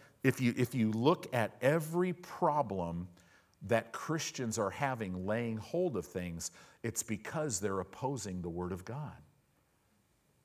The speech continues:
right? Well, no more of that. Don't do that, because God's Word's true, and He's for you. Do you know there's no condemnation in your life?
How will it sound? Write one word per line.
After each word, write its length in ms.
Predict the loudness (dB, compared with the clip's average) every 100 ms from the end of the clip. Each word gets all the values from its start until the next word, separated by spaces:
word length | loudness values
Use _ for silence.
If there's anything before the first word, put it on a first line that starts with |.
| _ _ _ _ _ _
right? 320 | 0 2 0 -6 -20 -6
Well, 140 | 0 2
no 220 | 4 4
more 300 | 4 4 2
of 80 | -2
that. 240 | -6 -4
Don't 220 | -4 -2
do 180 | 2 2
that, 360 | 2 -2 -8 -20 _ _ _ _ _ _ -4
because 300 | 2 6 6
God's 320 | 6 4 4
Word's 320 | 4 4 0
true, 500 | -4 0 2 2 -2 -14 _ -20 -20 -20 _ -20 -20 2
and 160 | 4 6
He's 420 | 6 8 8 8
for 380 | 6 8 10 8
you. 360 | 6 0 -2 -14 -20 _ _ _ _ -20 -10
Do 100 | 2
you 140 | 4 6
know 280 | 6 6 6
there's 300 | 6 6 6
no 180 | 4
condemnation 840 | 4 2 4 4 2 2 0 0 0
in 140 | 0
your 160 | 0 0
life? 460 | -2 -6 -10 -18